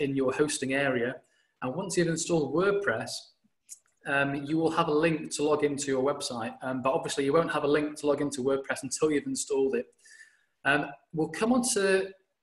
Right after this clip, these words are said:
onto this shortly as well in the security section. Um, but I suppose the answer is we, uh, what, what you need to do there is get your hosting, install WordPress, and once you've done that,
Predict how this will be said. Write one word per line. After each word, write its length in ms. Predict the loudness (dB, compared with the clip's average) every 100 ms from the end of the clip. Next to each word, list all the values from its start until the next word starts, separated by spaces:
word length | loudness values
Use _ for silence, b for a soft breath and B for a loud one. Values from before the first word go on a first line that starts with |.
| _
onto 300 | -6 -2 -2
this 380 | 0 0 0 -2
shortly 540 | -4 2 2 4 2 2
as 120 | 4
well 340 | 4 6 4
in 140 | 2 -2
the 60 |
security 520 | -2 -2 0 0 0
section. 560 | -2 -2 -4 -8 -10 -12 _ b b b b b 0
Um, 220 | 0 4
but 140 | 2
I 20 |
suppose 320 | 2 2 4 6
the 100 | 4
answer 340 | 2 0 2
is 240 | 4 4
we, 360 | 2 -2 -2 -8 _ _
uh, 180 | -10 -10 -2
what, 600 | -2 -2 -8 -4 -4 2
what 200 | 4 4
you 60 |
need 160 | 2 0
to 80 | 4
do 140 | 6
there 220 | 6 6
is 120 | 4 4
get 240 | 0 2
your 100 | 0
hosting, 680 | 2 0 0 -2 -2 -2 -8 _ _
install 800 | -2 0 0 0 2 4 4 2
WordPress, 600 | 4 4 4 0 -4 -4 -6
and 120 | -4
once 240 | -2 -2
you've 120 | -4
done 200 | -2 -2 0
that, 260 | 2 0